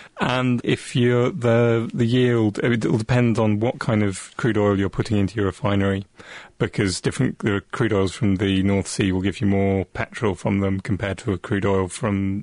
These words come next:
um, the Middle East. But about sort of forty, fifty percent of, of crude oil will come out as petrol if you don't then do anything else to it. Sometimes you can get very heavy, sticky oils, which you then break up and turn into petrol as well.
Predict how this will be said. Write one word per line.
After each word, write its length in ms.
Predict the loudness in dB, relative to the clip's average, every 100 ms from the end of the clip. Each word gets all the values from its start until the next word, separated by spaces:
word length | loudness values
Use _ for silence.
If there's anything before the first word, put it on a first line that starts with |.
| -6
um, 360 | -4 -2 -4 -4
the 360 | -4 -2 -2
Middle 300 | -4 -2 -2
East. 340 | -2 -4 -12 -20 -20 -20 -20 -6
But 140 | -2 -2
about 320 | 0 -2 -2
sort 120 | -4
of 80 | -2
forty, 300 | -2 0 -2
fifty 300 | -4 -4 -4
percent 480 | -4 0 0 0 -2
of, 400 | -4 -4 -14 -10 -6
of 100 | -4
crude 200 | -2 2
oil 140 | 2
will 100 | 0
come 180 | -2 -2
out 260 | -2 -4 -4
as 260 | -4 -6 -10
petrol 500 | -8 -4 -2 -2 -4
if 280 | -6 -6 -4
you 60 | -2
don't 300 | 0 0 0
then 200 | 0 2
do 120 | 2
anything 340 | 0 0 -2
else 200 | -2 -4
to 120 | -4 -4
it. 140 | -6 -14 -20 -14 -4
Sometimes 460 | 0 0 0 0
you 60 | 0
can 60 | 0
get 120 | 0
very 160 | 0
heavy, 300 | 0 -2 -2
sticky 380 | -2 -4 -4 -2 0
oils, 240 | -2 -4
which 100 | -8
you 60 | -2
then 140 | -2
break 300 | -2 -4 -4
up 140 | -6
and 100 | -4
turn 140 | -2 -2
into 140 | -4
petrol 360 | -6 -8 -6 -4
as 60 |
well. 240 | -2 -4